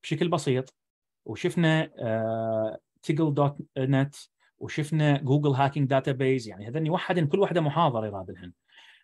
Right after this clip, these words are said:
موضوع آخر أيضًا اللي هو هوز، يعني إذا أنت عندك دومين معين وتريد تكتشف معلومات أكثر عنه، يعني مثل ما قلنا إحنا اليوم نريد نكتشف عن التارجت. الهوز ينطيك معلومات بابليك عامة ممتازة جدًا، يعني مثلًا إذا أكتب أني سي بي سي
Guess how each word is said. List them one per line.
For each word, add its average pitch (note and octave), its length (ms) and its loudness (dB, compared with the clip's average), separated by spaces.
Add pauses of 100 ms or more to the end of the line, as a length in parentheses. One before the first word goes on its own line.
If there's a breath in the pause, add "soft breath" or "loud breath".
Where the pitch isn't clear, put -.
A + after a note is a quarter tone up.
(160 soft breath)
موضوع G3+ 560 4
آخر G3 280 2
أيضًا E3+ 220 4
اللي F3 280 -2
هو G#3+ 200 4
هوز، F3 580 -2
يعني A2+ 260 -6
إذا G3+ 140 0
أنت A3 180 -2
عندك D3 380 -2
دومين D3 340 2
معين C3 440 2
وتريد A#2+ 240 -4
تكتشف F3 440 -4
معلومات C3+ 540 0
أكثر D3 300 -2
عنه، A2 520 -2
يعني E2+ 200 -12
مثل C#3 140 -2
ما D#3+ 80 0
قلنا C3+ 220 -2
إحنا B2 140 -4
اليوم D#3+ 320 0
نريد D#3+ 300 2
نكتشف D#3 300 -4
عن C#3+ 100 -2
التارجت. A2 580 -2 (640 soft breath)
الهوز A3+ 300 -2
ينطيك A3+ 300 -6
معلومات F#3 680 -2 (160)
بابليك F#3 420 -2
عامة F#3 480 0
ممتازة D#3 480 2
جدًا، C3 300 -4
يعني A2 220 -2
مثلًا C3 280 0
إذا B2 220 -2
أكتب E3 240 -4
أني E3 220 0
سي F3+ 180 -6
بي E3 120 -4
سي D#3+ 400 -2